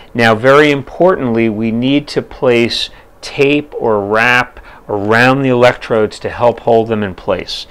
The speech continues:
Uh, first, we want to check the range of motion, so when the patient goes through a complete range of motion, the edges of the electrodes are not going to touch. So we're fine with this orientation of the electrodes.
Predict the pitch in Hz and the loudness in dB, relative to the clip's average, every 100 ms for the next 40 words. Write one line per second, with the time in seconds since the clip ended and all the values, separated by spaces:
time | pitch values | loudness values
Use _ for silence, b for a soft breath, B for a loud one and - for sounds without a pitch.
0 | B B B B 104 107 104 - 151 151 | B B B B 4 4 4 2 2 0
1 | 151 143 131 127 127 123 117 B - - | -2 0 2 4 4 2 -2 B -6 2
2 | 139 165 - B B - 117 123 123 120 | 2 2 -6 B B -2 2 2 2 0
3 | 117 107 127 147 - 151 147 135 - 113 | -2 0 2 2 0 0 -2 -4 -2 2
4 | 113 110 110 B B - - - 135 - | 2 0 -4 B B -12 -8 -4 -2 0
5 | 127 110 127 139 - - 131 - 117 139 | -2 0 2 2 2 0 0 -2 -6 -4
6 | 131 131 127 117 113 120 123 - 120 117 | -2 0 -2 -2 -2 0 0 -2 -6 -6
7 | B - 110 110 120 131 117 123 113 113 | B -6 2 2 4 0 0 -4 -2 0
8 | 113 107 - 110 101 104 101 98 - 104 | 2 0 0 -2 -2 -4 -4 -4 -4 -6
9 | 87 - 92 - - - - - 101 113 | -6 -4 -4 -4 -8 -16 -8 -4 -2 -2
10 | - 127 117 110 101 95 B B 107 - | -2 -2 2 2 0 -4 B B -4 -2
11 | - 107 - - B B - 113 110 104 | 0 0 -2 -14 B B -2 0 0 -4
12 | - 110 - 104 92 92 95 87 - - | -4 -4 -4 -6 -6 -2 0 -2 -6 -12
13 | - - | -14 -20